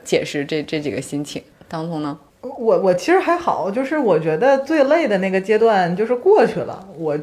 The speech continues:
Speaker 2: 觉得最累的阶段是，就是去年刚开始装修的时候，就是，
Speaker 1: 嗯。
Speaker 2: 呃，因为在前期，其实我跟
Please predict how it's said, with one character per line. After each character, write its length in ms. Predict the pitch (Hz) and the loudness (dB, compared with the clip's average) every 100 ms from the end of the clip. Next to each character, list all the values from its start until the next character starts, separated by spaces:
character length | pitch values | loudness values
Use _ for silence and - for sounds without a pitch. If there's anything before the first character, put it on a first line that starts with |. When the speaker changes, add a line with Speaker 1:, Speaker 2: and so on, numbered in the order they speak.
| - | -6
Speaker 2:
觉 160 | 156 196 | -2 0
得 140 | 294 | 0
最 180 | 277 240 | 2 4
累 180 | 254 214 | 4 2
的 120 | 170 | 0
阶 200 | 170 175 | -2 -2
段 320 | 180 170 170 | 0 -2 -2
是， 200 | 185 175 | -6 -8
就 100 | 190 | -6
是 80 | 190 | -8
去 160 | 190 | -8
年 180 | 196 190 | -8 -6
刚 220 | 220 381 | -2 0
开 160 | 311 208 | 0 -2
始 140 | 156 | -4
装 200 | 143 139 | -6 -8
修 140 | 151 135 | -8 -8
的 100 | 151 | -10
时 140 | - | -12
候， 180 | 139 - | -16 -14
就 120 | 175 | -6
是， 160 | 214 220 | -2 -2
Speaker 1:
嗯。 180 | 175 - - - - | -4 -10 -16 -20 -8
Speaker 2:
呃， 500 | 175 165 160 143 - - _ 240 | -4 -2 -2 -6 -10 -20 _ -2
因 100 | 262 | 0
为 100 | 285 | 2
在 160 | 294 | 2
前 300 | - 160 175 | 2 -2 -4
期， 160 | 196 208 | -6 -6
其 140 | 208 | -4
实 80 | 220 | -2
我 180 | 190 143 | -2 -2
跟 400 | 180 185 185 | -6 -6 -8